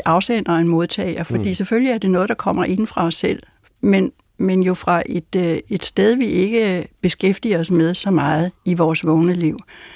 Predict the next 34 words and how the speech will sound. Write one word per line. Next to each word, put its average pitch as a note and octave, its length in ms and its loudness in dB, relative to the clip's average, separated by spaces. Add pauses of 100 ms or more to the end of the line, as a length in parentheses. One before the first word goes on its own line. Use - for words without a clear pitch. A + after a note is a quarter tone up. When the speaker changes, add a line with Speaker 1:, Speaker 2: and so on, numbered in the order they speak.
(480)
Speaker 1:
Så - 160 0
der, F#3 220 2 (180)
øh, - 120 -6 (320)
og C4+ 160 2
det - 80 2
kunne D#4 140 4
vi B3+ 60 0
kalde D#3 280 0
det E3+ 100 -2
ubevidste. E3+ 640 0
Det G3 120 -4
ubevidste, G#3+ 600 0 (160)
øh, - 580 -8 (560)
får G3 240 2
jo F3 340 2
mere G#3 420 0
frit - 300 -2
spil, G3+ 380 0 (120)
fordi, F#3 500 -4 (140)
øh, F3 200 2 (180)
vi F#3 80 2
sover. - 380 -4 (840)
Og, F3+ 540 2
øh, D#3+ 140 2
og - 180 -4
derved, G#3 440 2 (120)
øh, F3+ 420 0 (720)
meddel-, F#3+ 760 2 (220)
meddeler F#3 520 2
det E3+ 180 -2
sig F3 260 -2
i F3 40 -2
de F#3+ 140 -4
her, G3 300 2